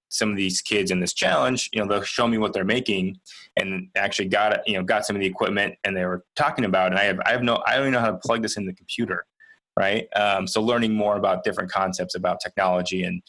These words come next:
and understanding microcontrollers, um, and kind of the, the more technology-based maker concepts,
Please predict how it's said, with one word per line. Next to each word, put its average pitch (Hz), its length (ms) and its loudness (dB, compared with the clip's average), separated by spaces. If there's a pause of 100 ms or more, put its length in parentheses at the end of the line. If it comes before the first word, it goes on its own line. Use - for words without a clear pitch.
(200)
and 98 100 0
understanding 95 420 0
microcontrollers, 90 920 -2 (120)
um, 87 280 -4
and 92 100 -4
kind 95 160 0
of 90 100 -4
the, 90 240 0 (120)
the 87 340 -2
more 101 280 -2 (100)
technology-based 92 1080 -2
maker 90 340 -4
concepts, - 640 -6